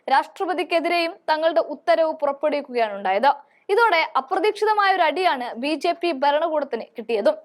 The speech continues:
രാഷ്ട്രപതിയെ മുന്നിൽ നിർത്തി ആ പരമാധികാരത്തിന്റെ പേരിൽ കരുക്കൾ നീക്കി രാജ്യത്തെ പ്രതിപക്ഷത്തെ അല്ലെങ്കിൽ മോദിക്കെതിരെ വിരൽ ചൂണ്ടുന്ന സമസ്ത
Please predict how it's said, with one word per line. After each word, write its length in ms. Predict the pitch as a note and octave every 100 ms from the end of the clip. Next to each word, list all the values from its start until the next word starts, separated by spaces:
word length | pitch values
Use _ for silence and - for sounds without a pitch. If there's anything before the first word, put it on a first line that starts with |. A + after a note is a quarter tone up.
| _ _ _ -
രാഷ്ട്രപതിയെ 560 | D#4 F#4 F#4+ A#4 A4 A#4 G4+
മുന്നിൽ 240 | G4+ A4+
നിർത്തി 300 | G#4+ G4+ F4 D4 D#4+ _ _ -
ആ 20 | D4+ G4+ -
പരമാധികാരത്തിന്റെ 1040 | E4 F#4 G4 G#4+ G4 G#4+ G#4+ G#4+ G#4+ G#4 G#4+
പേരിൽ 320 | G4 F#4 F#4+ G4+
കരുക്കൾ 380 | E4+ F4 - G4+ F#4+
നീക്കി 220 | F#4+ G4 F#4
രാജ്യത്തെ 320 | E4 F4 G#4 G4+
പ്രതിപക്ഷത്തെ 600 | D4+ F4 F#4+ G4 - F4+ -
അല്ലെങ്കിൽ 280 | F4 E4+ D#4+
മോദിക്കെതിരെ 560 | D#4 E4+ G4 F#4+ E4 G#4 E4+
വിരൽ 200 | F4+ G#4 G4+
ചൂണ്ടുന്ന 400 | G4+ G4+ F#4 D4+ D#4+ - _ _ _ -
സമസ്ത 480 | E4+ G4+ A4 -